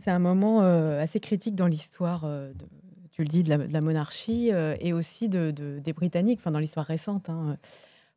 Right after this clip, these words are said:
parce que, euh, c'est, c'est un, ça a été très traumatisant, euh, pour eux. C'était, euh, Diana, elle était hyper populaire, c'était une princesse, euh,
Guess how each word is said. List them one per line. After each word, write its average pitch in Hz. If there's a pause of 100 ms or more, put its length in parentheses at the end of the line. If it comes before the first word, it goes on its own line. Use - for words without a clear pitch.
parce 160
que, -
euh, 170
c'est, 151
c'est 151
un, 143
ça 151
a -
été 156
très -
traumatisant, 175
euh, 160
pour 185
eux. 277
C'était, 165
euh, 147
Diana, 160
elle 143
était 147
hyper 214
populaire, 190 (500)
c'était 170
une 160
princesse, 180
euh, 156